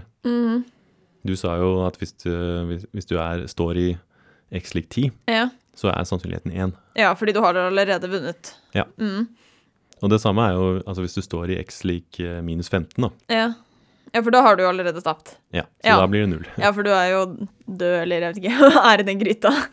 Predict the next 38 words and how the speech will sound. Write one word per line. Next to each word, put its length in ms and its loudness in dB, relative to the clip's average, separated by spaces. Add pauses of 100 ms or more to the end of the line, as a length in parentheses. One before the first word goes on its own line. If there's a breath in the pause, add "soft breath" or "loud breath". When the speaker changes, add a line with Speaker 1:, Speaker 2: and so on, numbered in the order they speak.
(140)
Speaker 2:
Ja. 200 4 (180)
Speaker 1:
allerede. 520 2 (380 soft breath)
Speaker 2:
Mm. 380 -2
Speaker 1:
Ja. 280 4 (440)
Ja, 140 2
så 100 -2
da 60 6
har 80 6
vi 100 0
to 200 -4
funksjonsverdier. 960 0 (100)
Vi 200 -2
vet 240 -4
at 120 -6
det 80 0
er 200 2 (140)
f, 420 -20
eh, 480 -8
f 120 -10
av 160 -2
x 180 -10
er 80 -6
lik 180 -8
A 220 -2
X 140 -12
pluss 220 -12
b. 160 2 (380 soft breath)
Speaker 2:
Ja. 140 0 (100)
Speaker 1:
Så 120 -14
da 160 4
er 40 0
det 100 -2
bare 180 0
å 60 -6
bruke 320 -4
de 100 -6
to 140 -8
funksjonsverdiene 920 -4